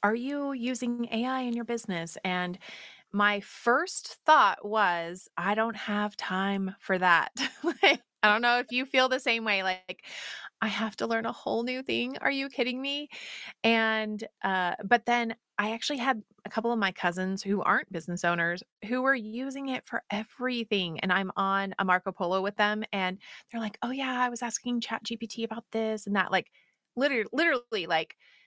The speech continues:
how to do their schedule, what meals to create, like, all these things. And I was like, "Okay, I have to jump on." So, of course, I'm not gonna mess around with it in terms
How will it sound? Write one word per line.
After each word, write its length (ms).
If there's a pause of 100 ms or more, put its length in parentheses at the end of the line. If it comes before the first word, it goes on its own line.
(100)
how 180
to 120
do 180
their 140
schedule, 1000
what 220 (100)
meals 440
to 120
create, 320
like, 160
all 120
these 160
things. 340
And 240
I 120
was 100
like, 200
"Okay, 320
I 100
have 340
to 80
jump 260
on." 220
So, 440
of 120
course, 500
I'm 100
not 160
gonna 140
mess 240
around 300
with 100
it 260
in 280
terms 340